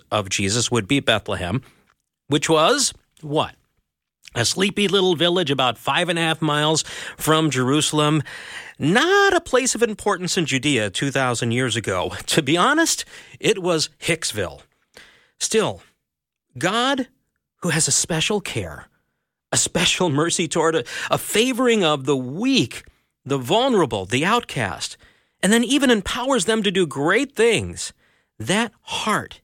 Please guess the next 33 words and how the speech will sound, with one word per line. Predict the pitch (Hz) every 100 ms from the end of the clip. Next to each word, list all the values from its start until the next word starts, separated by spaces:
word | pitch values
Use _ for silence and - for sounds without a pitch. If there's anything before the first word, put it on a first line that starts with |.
| -
is | 120
factored | - 165 165 156 147
into | 151 - 131
these | 131 120
promises | - - 151 147 135 151 135
of | 131
the | 127
coming | - 143 135 127
Messiah. | 120 147 135 127 92 - _ _ _ _ - - _ _ _ _ _ _ _ _
But | 139
those | - 151
promises | - 220 277 269 214 147
were | 131
made | 165 117 101 104 - _ - 123
over | 151 135 120 - - -
twenty-five | - 330 269 214 170
hundred | 185 175 165
years | 185 254 139
ago. | 117 90 - - _ _ _ _ _ _ _ _ _ - -
Let's | 156 -
fast | 165 147 -
forward | 156 151
to | 170
about | 143 139 - _ _ _ -
two | 285
thousand | 240 131 101 92
years | 85 -
ago, | - 60 - _ _ _ _ _ -
when | 104
finally | - - 135 147 143 143 135
those | 117 -
promises | - - 139 143 - 139
start | - 113 117